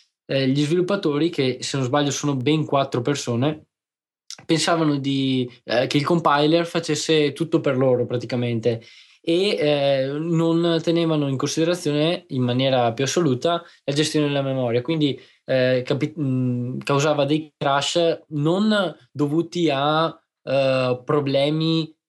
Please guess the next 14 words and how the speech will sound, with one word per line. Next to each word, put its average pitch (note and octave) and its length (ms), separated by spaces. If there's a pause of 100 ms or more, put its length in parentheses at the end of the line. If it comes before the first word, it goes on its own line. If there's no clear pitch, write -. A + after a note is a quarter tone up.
eh, B2 540 (200)
che C#3+ 120
andassero, C3 420
diciamo, C#3+ 280
a - 20
interferire C#3 560
con D3 160
altre C3 240
applicazioni C#3 1120 (240)
o B2 640
chissà C#3 240
cos'altro, A#2+ 560
ma D3 140
proprio F#3+ 360